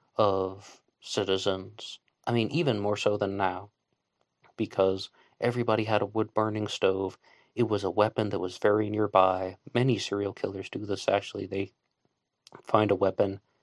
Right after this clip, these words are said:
that is just on the premises, so they don't have to carry anything with them, so they don't have to dispose of it.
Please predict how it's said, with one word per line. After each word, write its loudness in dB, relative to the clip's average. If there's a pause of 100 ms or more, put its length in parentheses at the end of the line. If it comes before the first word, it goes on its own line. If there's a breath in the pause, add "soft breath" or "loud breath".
(400)
that 0
is -4
just 0
on 4
the 0
premises, -2
so -2
they 2
don't 0
have 2
to -2
carry 0
anything -4
with 0
them, 0
so -8
they 2
don't 0
have -2
to -6 (920)
dispose 0
of -2
it. -8